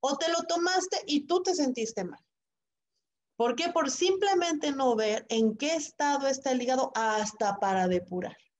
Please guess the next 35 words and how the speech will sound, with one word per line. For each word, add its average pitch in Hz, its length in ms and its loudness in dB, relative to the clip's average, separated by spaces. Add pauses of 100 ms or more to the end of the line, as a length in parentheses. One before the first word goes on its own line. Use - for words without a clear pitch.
(320)
Porque 247 260 0
hasta 262 300 0
para 285 240 2
depurar 320 520 0
se 302 140 0
requiere 262 380 0
energía. 208 560 -2 (260)
Y 240 120 0
si 262 180 2
tu 285 100 4
hígado 294 240 2
ahorita 226 360 2
está 214 540 0
cansado, 254 840 2 (200)
si 240 200 -2
tú 330 220 2
lo 415 180 4
pones 339 400 0
a 247 100 2
depurar 214 600 0 (120)
o 214 120 2
a 202 40 2
hacer 262 200 2
una 262 180 0
dieta 226 340 0
detox 240 540 2 (240)
o 202 80 2
a 196 60 2
hacer 233 160 2
un 240 100 0
sistema 226 460 0
detox 233 500 2
o 220 60 2
una, 208 260 0
una 208 460 0